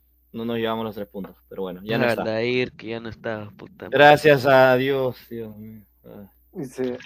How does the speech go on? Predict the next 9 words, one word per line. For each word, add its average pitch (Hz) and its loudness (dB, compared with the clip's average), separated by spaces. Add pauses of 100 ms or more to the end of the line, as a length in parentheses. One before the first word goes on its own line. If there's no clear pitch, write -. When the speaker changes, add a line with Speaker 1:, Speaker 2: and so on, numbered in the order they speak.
(160)
Speaker 3:
<clears throat> 165 2
yo 175 2
le 185 4
pongo 180 -2
un, 160 -6
un 131 -12 (140)
uno 196 8
a 185 8
uno, 196 0